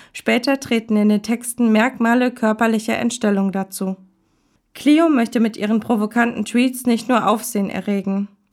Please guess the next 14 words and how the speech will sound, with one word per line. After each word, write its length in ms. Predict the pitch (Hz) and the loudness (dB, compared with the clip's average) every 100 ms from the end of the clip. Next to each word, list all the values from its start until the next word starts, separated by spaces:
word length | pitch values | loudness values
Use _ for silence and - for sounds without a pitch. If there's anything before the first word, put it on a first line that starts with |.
| - | -8
Es 140 | 214 | -4
ist 180 | 247 240 | -4 0
auch 220 | 202 262 | 0 0
der 160 | 262 269 | 0 -2
Versuch, 460 | 269 254 277 285 | 0 0 0 -2
Ungerechtigkeiten 1300 | - - 254 220 208 214 - 214 - 214 214 220 240 | -4 0 2 2 0 -2 -2 -6 0 0 0 0 -2
in 160 | - 220 | 0 0
der 80 | 214 | 0
Privilegienverteilung 1400 | - 214 202 214 233 247 247 247 240 233 233 240 247 | -2 -2 0 2 2 0 -2 -4 -2 -2 0 0 -2
zwischen 340 | 240 214 214 208 | -4 -4 -2 -2
Schwarz 460 | - 208 226 - | 0 0 0 -2
und 160 | 233 214 | -4 -2
Weiß 320 | 196 220 226 | -2 -2 -4
aufzuzeigen. 920 | - 208 - 202 - 196 190 196 196 | -6 -6 -8 -10 -8 -6 -4 -6 -8